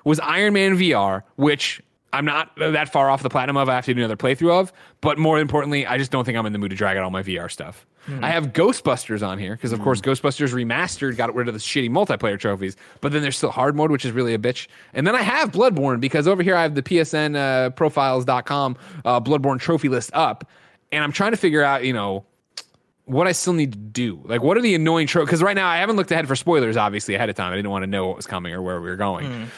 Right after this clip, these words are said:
Speaker 1: So as I look through the, this, they haven't broken up into different stages here. I made the save thing. Do I have to play through the game again? Is there a New Game Plus trophy?
Speaker 2: No, you don't need to play through New Game Plus as long as you have that save intact.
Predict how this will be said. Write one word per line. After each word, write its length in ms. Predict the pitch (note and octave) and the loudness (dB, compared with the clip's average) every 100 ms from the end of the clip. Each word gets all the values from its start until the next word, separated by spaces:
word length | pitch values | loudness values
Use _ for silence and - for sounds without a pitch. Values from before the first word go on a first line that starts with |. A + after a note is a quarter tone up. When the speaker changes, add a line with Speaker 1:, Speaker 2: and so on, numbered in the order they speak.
| - | -14
Speaker 1:
So 160 | - F3 | -2 2
as 80 | D#3+ | 4
I 40 | |
look 180 | E3+ G3 | 2 0
through 180 | G3+ F#3+ | 0 0
the, 180 | C#3+ A#2+ | 0 -4
this, 300 | C3+ C3 B2 | -6 -4 -4
they 160 | - D#3+ | 0 0
haven't 160 | D3 C#3+ | 0 0
broken 260 | D3+ D3 | 0 2
up 100 | C3 | 0
into 120 | C3 | 0
different 240 | A#2+ A#2+ G#2 | -2 -4 -8
stages 480 | - C#3 C#3+ A#2+ A2+ | -2 0 2 -2 -2
here. 180 | A2 | 0
I 80 | G#2+ | 0
made 400 | G#2+ A#2+ D#3+ F3 | -2 -2 0 0
the 80 | A2+ | -2
save 400 | - C#3+ D#3+ C#3+ | -4 0 0 -2
thing. 400 | - D2+ D#2 F#2+ _ _ _ _ _ _ | -8 -14 -14 -18 _ _ _ _ _ _
Do 80 | C#3+ | 0
I 60 | D3 | 0
have 100 | G3 | 0
to 60 | G3 | 0
play 160 | F#3+ | 2
through 140 | G#3+ G3 | 4 4
the 80 | |
game 220 | D3 D#3 D3+ | 4 2 2
again? 260 | C3+ D3 | 0 2
Is 100 | D#3 | 2
there 120 | C#3 | 2
a 40 | C3 | 2
New 140 | C#3+ | 4
Game 180 | D#3 D#3+ | 4 2
Plus 220 | D3+ C#3 | 0 -2
trophy? 420 | - B2+ C3 D#3+ - _ _ _ _ _ - | 0 0 0 -6 -6 _ _ _ _ _ -8
Speaker 2:
No, 520 | E3 D#3+ D3+ B2 A#2 B2+ | -2 2 4 4 0 -2
you 120 | F3+ | 2
don't 120 | A3+ | 4
need 100 | A3 | 4
to 60 | A3 | 2
play 200 | F#3 E3 | 2 0
through 400 | F3 E3 D#3+ D3 | 2 2 2 0
New 140 | C#3+ | -2
Game 180 | D3+ C#3+ | -2 -2
Plus 240 | D#3 D3+ | -2 -2
as 100 | D#3 | -2
long 220 | E3 G3+ A3 | 2 2 0
as 140 | F#3+ | 0
you 80 | F#3+ | 0
have 480 | D3+ D#3+ D#3 D#3+ - | 2 2 2 -2 -4
that 200 | D3 - | -4 -4
save 300 | - C#3 C3 | -2 0 0
intact. 520 | A#2+ C3 C#3 C#3 - | -4 -4 -2 -2 -4